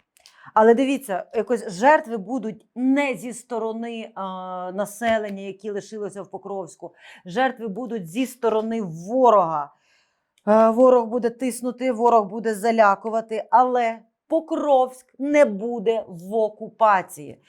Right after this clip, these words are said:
Ще раз кажу, Покровськ не буде в окупації. Мирноград. Що чекає Мирноград в липні місяці? Що чекає Мирноград? Мирноград, дуже великі розрухи.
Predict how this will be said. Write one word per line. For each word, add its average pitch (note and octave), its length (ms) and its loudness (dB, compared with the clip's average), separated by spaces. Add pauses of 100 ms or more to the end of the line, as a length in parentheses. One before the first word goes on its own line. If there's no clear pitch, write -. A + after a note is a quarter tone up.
(160)
Ще C4+ 300 2
раз G3 160 2
кажу, D3+ 420 -14
Покровськ B3+ 760 -2
не A3+ 580 -4 (200)
буде F3+ 540 -4
в D3+ 80 -8
окупації. D#3 800 -4 (260)
Мирноград. C4 600 4 (360)
Що - 260 -4
чекає A#3+ 400 2
Мирноград A3 760 -2
в F#3+ 60 -8
липні G#3+ 420 -6
місяці? E3+ 680 -10 (1800)
Що - 240 -4
чекає A3 460 4
Мирноград? G#3 680 0 (380)
Мирноград, A#3+ 720 6
дуже A3 460 -2
великі A3+ 420 -2
розрухи. F3 600 -8